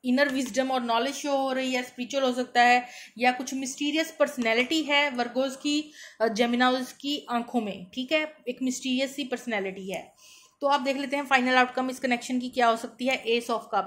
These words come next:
तो यहाँ पे लव की कोई कमी नहीं है दोनों तरफ से, तो यहाँ एक लव की न्यू बिगनिंग हो सकती है इस कनेक्शन में। और शादी के लिए एक कार्ड लिया था मैंने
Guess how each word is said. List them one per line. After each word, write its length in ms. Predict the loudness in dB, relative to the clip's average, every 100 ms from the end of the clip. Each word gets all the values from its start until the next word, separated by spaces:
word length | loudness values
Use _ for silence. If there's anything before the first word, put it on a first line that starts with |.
| -2
तो 60 |
यहाँ 240 | -2 0 2
पे 80 | 2
लव 260 | 4 4 4 0
की 80 |
कोई 160 | -2 0
कमी 260 | 0 0 0
नहीं 300 | 0 0 0
है 100 | 0
दोनों 260 | -2 -2
तरफ 240 | -2 -4 -4
से, 260 | -4 -6 -6 -20 -20 _ 0
तो 60 |
यहाँ 280 | 2 4 2
एक 80 | 2
लव 220 | 2 2
की 540 | 2 -4 -12 -6 -4 -2
न्यू 180 | -2 -2
बिगनिंग 420 | -4 -2 -2 0
हो 140 | 0
सकती 380 | 0 -6 -6 -2
है 100 | -2
इस 100 | -2
कनेक्शन 440 | -4 -4 -6 -10
में। 280 | -8 -8 -8 -14 -20 -16 -6
और 100 | -4
शादी 300 | -2 0 0
के 100 | 0
लिए 100 | 0
एक 120 | 4
कार्ड 200 | 4 4
लिया 160 | 4 0
था 80 | 0
मैंने 280 | -2 -2